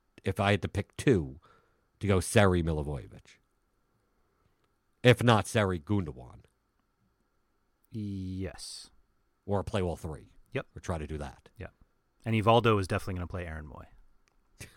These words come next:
Speaker 1: <laughs>
Speaker 2: That guy always plays Aaron Moy, and then I see the twelve points in his l-,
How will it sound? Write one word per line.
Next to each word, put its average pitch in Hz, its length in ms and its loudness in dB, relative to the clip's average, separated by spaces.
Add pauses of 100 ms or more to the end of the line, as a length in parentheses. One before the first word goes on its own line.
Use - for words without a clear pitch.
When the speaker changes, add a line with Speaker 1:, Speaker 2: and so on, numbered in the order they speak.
(160)
Speaker 1:
<laughs> 147 200 0
Speaker 2:
That 92 100 -4
guy 107 140 2
always 98 260 0
plays 95 220 0
Aaron 92 180 0
Moy, 87 220 -2
and 87 120 -4
then 95 100 -2
I 95 80 -2
see 95 160 -8
the 87 120 -10
twelve 92 320 -2
points 90 280 -8
in 87 60 -8
his 85 140 -8
l-, 95 80 -14